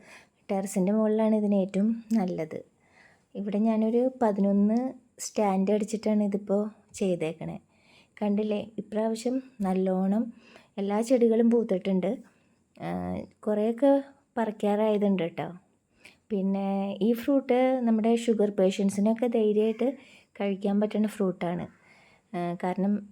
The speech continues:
മറ്റുള്ള ഫ്രൂട്ട്സൊന്നും, ആ, ഷുഗർ പേഷ്യൻസിനൊന്നും അധികം കഴിക്കാൻ പറ്റില്ലല്ലോ. ഇതിൽ ധാരാളം ആൻറ്റി ഓക്സിഡൻസൊക്കെ അടങ്ങിയിട്ടുണ്ട്. പിന്നെ നമുക്കിതിൽ നിന്ന്, ആ, ഏറ്റവും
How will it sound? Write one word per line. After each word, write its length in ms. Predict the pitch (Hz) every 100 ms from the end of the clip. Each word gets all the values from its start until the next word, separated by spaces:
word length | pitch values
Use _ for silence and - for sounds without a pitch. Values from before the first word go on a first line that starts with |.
| -
മറ്റുള്ള 340 | 180 - 214
ഫ്രൂട്ട്സൊന്നും, 720 | 214 240 233 - 233 220 226 226 214 - -
ആ, 220 | 175 175
ഷുഗർ 300 | 185 208 208
പേഷ്യൻസിനൊന്നും 720 | 202 196 202 190 190 202 202
അധികം 280 | 214 202 190 214 - - - -
കഴിക്കാൻ 380 | 208 190 196 190
പറ്റില്ലല്ലോ. 600 | 196 180 175 185 165 - _ _ _ _ _ _ _ _
ഇതിൽ 320 | 226 214 226 233
ധാരാളം 600 | 247 240 226 214 233 240 -
ആൻറ്റി 340 | 196 202 202
ഓക്സിഡൻസൊക്കെ 840 | 214 202 - 208 196 196 208 214 240
അടങ്ങിയിട്ടുണ്ട്. 800 | 233 214 202 202 220 190 196 302 - - - _ _
പിന്നെ 460 | 208 202 202 202 202
നമുക്കിതിൽ 500 | 208 202 202 233 233
നിന്ന്, 260 | 226 233 262 - - _ _ -
ആ, 60 | 196 190 196
ഏറ്റവും 460 | 190 196 202 202